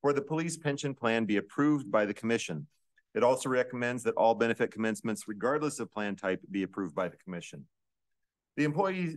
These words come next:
uh, employee detail below, uh, has been,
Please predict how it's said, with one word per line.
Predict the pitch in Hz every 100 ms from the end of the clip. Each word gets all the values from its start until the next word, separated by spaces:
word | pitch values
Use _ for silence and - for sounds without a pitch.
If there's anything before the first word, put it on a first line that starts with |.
| 170
uh, | 117 113 113
employee | 117 165 151 143
detail | 131 127 - 120
below, | 104 110 123 131 135 135 _ -
uh, | 107 101
has | 101 110 101
been, | 98 117 113 107